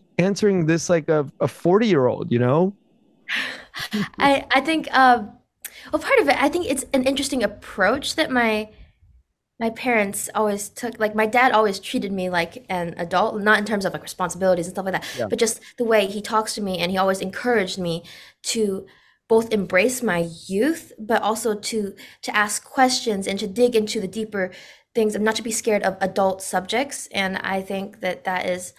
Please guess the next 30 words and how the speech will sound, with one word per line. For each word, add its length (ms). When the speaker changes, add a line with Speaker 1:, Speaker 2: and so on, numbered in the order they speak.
Speaker 2:
I 80
feel 180
like, 340
you 140
know, 320
you've 140
got 220
youth 280
who 160
want 200
to 80
grow 260
up 280
too 220
fast, 680
but 280
aren't 220
digging 240
into 160
the 80
deeper 320
things 260
of 80
life. 340
And, 340
I 80
mean, 220
I 80
can 160
understand 580